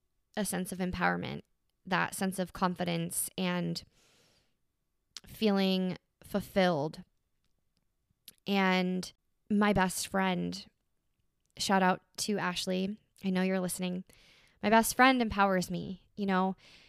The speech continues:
she's my cheerleader, and I'm getting chills as I say this.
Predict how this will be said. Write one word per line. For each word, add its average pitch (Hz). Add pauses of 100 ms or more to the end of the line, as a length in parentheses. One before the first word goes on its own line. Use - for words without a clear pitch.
(320)
she's 214
my 202
cheerleader, 185 (680)
and 202
I'm 202
getting 214
chills 208
as 196
I 190
say 185
this. 180